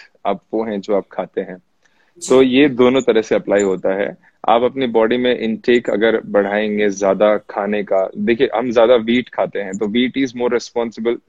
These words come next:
Speaker 1: is, like, highly responsible for the highest growth, वो सबसे ज्यादा ग्रोथ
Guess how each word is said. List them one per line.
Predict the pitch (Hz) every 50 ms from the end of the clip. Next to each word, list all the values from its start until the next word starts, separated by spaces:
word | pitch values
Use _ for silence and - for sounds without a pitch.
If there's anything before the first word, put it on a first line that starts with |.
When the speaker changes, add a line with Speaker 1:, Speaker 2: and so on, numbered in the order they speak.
| - - 90
Speaker 1:
is, | 113 117 117 107 - 131
like, | 127 127 120 123
highly | 123 127 135 131 127
responsible | - - _ 120 117 110 - 120 123 113 _ 113
for | 110
the | 110 113 110 110
highest | 110 113 113 - - _ _ _ -
growth, | 113 104 98 95 92 - _ _ _ _ _ _ _ _ -
वो | 147
सबसे | - 135 120 - - 131
ज्यादा | 117 120 107 117
ग्रोथ | 113 104 113 110 104